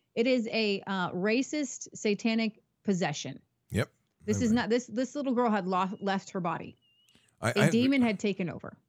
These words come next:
Speaker 2: And this is something where, this is where they are trying to suppress this so much to really understand the magnitude of what we're, and the scope of what this war is. Their biggest push right now is to create and incite a civil war. That's, that's
Speaker 1: Mm-hmm.
Speaker 2: their end goal,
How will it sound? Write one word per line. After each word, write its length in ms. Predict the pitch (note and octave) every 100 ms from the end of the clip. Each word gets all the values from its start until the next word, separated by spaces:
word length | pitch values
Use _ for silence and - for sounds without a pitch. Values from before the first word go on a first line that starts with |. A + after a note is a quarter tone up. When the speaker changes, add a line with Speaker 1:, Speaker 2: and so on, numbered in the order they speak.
| -
Speaker 2:
And 140 | B2
this 220 | D3+ F#3
is 80 | G3
something 260 | - C#3+ A#2+
where, 140 | A2
this 360 | A2 G2+ C#3+ -
is 140 | C#3
where 280 | A2+ G2+ F#2+ D#2+ -
they 180 | G2+ G2+
are 120 | F2+ F2+
trying 240 | - G#2
to 80 | F2
suppress 440 | - D#2 F#2+ F#2 -
this 100 | -
so 180 | - D2+
much 340 | F2+ E2+ -
to 80 | D#2+
really 240 | D#2+ F2
understand 540 | E2 F#2 D#2+ - F2 D#2
the 40 |
magnitude 480 | D#2 D#2 D2+ C#2 D#2
of 100 | D2
what 140 | D#2
we're, 160 | E2+ D#2+ -
and 140 | E2
the 80 | D2
scope 420 | - - G2 F2
of 120 | D2 -
what 80 |
this 180 | - C#2
war 260 | E2+ - -
is. 320 | - - - _ _ _ _ _ _
Their 140 | -
biggest 340 | D3 D#3 C3+ -
push 240 | C3 A#2+
right 160 | A2 E2
now 300 | F#2 G2+ D#2+
is 160 | E2+ -
to 80 |
create 320 | F2 - F2 -
and 100 | F2
incite 340 | D#2 - E2
a 40 | D2
civil 320 | - D2 C#2
war. 240 | B1 - _ _
That's, 260 | - G2 -
that's 300 | F#3 F#3 E3+
Speaker 1:
Mm-hmm. 100 | E3+
Speaker 2:
their 100 | F#2+
end 320 | - F#2+ F2+ D#2
goal, 420 | E2+ E2+ D2+